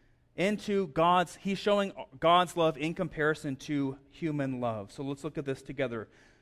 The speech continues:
Substitute verses seven through eight. "For one will scarcely die for a righteous person,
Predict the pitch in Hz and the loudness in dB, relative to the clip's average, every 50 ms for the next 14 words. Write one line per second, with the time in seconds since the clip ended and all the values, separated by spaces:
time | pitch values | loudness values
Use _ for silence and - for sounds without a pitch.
0 | _ _ - - - - - - 156 139 - 151 135 123 123 143 143 - - 135 | _ _ -6 -2 -2 -2 -2 -4 -8 -6 -4 -4 -6 -4 -4 -4 -4 -4 -4 -8
1 | 120 - - - 151 143 143 143 139 139 - 143 135 - - 123 117 110 - - | -8 -8 -2 0 0 0 0 -2 -4 -6 -6 -8 -6 -6 -4 -6 -6 -6 -10 -16
2 | - - _ _ _ _ _ _ _ _ _ _ _ _ _ _ _ _ _ _ | -20 -20 _ _ _ _ _ _ _ _ _ _ _ _ _ _ _ _ _ _
3 | _ _ _ _ _ _ _ _ _ _ _ _ _ _ _ _ - - _ - | _ _ _ _ _ _ _ _ _ _ _ _ _ _ _ _ -20 -20 _ -20
4 | - - - 190 185 175 190 214 233 240 233 233 220 - - 196 196 196 196 - | -20 -8 -2 0 2 4 6 6 6 6 6 4 2 2 2 2 4 4 4 2
5 | 185 156 139 143 139 147 160 170 - - 175 160 151 143 139 135 143 151 160 - | 0 0 2 4 6 6 6 4 2 2 2 2 4 4 4 4 4 4 4 0
6 | - 175 - - - 135 123 123 - - 156 165 185 175 | -4 -10 -10 -8 -8 -6 -6 -6 -6 -8 -8 -6 -6 -8